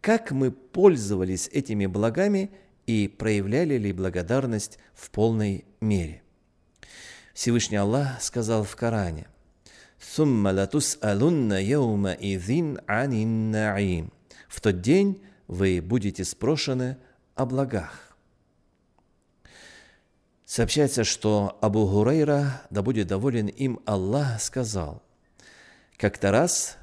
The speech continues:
днем или ночью посланник Аллаха, саллаллаху алейхи вассалям, вышедший из дома,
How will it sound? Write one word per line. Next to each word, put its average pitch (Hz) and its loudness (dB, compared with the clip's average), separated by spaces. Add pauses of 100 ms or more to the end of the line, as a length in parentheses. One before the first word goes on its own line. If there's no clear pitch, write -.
(140)
днем 139 2 (340)
или 80 -6
ночью 165 0 (200)
посланник 165 0
Аллаха, 170 2
саллаллаху 104 0
алейхи 127 0
вассалям, 170 0 (220)
вышедший 101 0
из 95 -4
дома, 170 0